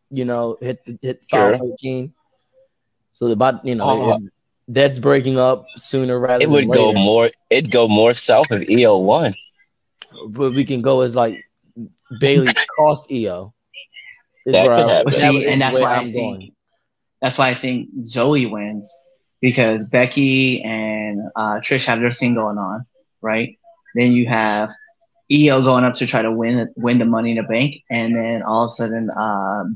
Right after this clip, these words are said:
Speaker 3: Bayley, like, pushes the ladder, which also has, uh, Zelina on there, and so it just comes down to Bayley and, uh, it comes down to Bayley and Zoe, and Zoe, you know,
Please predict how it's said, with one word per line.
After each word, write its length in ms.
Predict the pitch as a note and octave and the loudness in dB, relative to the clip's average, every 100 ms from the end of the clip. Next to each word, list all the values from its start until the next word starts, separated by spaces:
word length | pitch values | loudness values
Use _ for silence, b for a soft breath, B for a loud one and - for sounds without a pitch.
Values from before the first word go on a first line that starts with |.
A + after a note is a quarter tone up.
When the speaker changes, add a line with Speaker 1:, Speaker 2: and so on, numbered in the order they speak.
| - | -6
Speaker 3:
Bayley, 500 | A#2 A#2 A#2 A#2 A2+ | -4 -4 -4 -6 -6
like, 240 | A2 G#2+ - | -6 -8 -6
pushes 300 | C3+ B2+ C3 A#2+ | -4 -2 -2 -4
the 80 | A2 | -2
ladder, 320 | A#2 A2+ A2 | 0 0 -2
which 200 | A#2 A2+ | -6 -4
also 220 | A2 A2+ | -6 -4
has, 580 | A2+ G#2 G#2 G#2 - _ _ _ _ _ - | -4 -2 -2 -6 -12 _ _ _ _ _ -4
uh, 440 | - F#2 D#2+ D#2 - | -2 0 -2 -4 -6
Zelina 420 | B2 C3 A#2+ B2 A2 | -4 -2 0 0 0
on 200 | A2 B2 | 0 0
there, 360 | G2 F2+ G2+ _ _ _ _ - | -2 -6 -10 _ _ _ _ -10
and 280 | A2+ A2+ A2+ | -6 -6 -4
so 100 | A#2 | -2
it 100 | A#2+ | -2
just 180 | B2 - | -4 -2
comes 220 | A#2+ A2+ | -2 0
down 240 | A2+ A2+ | -4 -4
to 80 | A#2 | -6
Bayley 500 | G2+ A#2 A#2 A#2+ A#2+ | -4 -2 -2 -4 -4
and, 400 | G#2+ G#2+ G#2 A2+ _ _ _ _ _ _ _ _ - | -4 -6 -8 -12 _ _ _ _ _ _ _ _ -4
uh, 180 | A2+ - | -4 -2
it 40 | |
comes 140 | C3 | -2
down 120 | A#2 A#2 | 0 -2
to 60 | |
Bayley 480 | A2 A#2 B2 A#2+ A#2+ | -2 -2 -2 -2 -4
and 160 | A#2 A#2 | -4 -4
Zoe, 280 | A#2 B2 | -2 -2
and 140 | G#2+ G#2+ | -4 -6
Zoe, 460 | G#2+ G#2 G2 A#2+ _ _ - | -6 -6 -8 -10 _ _ -14
you 80 | F2+ | -10
know, 180 | G2+ | -10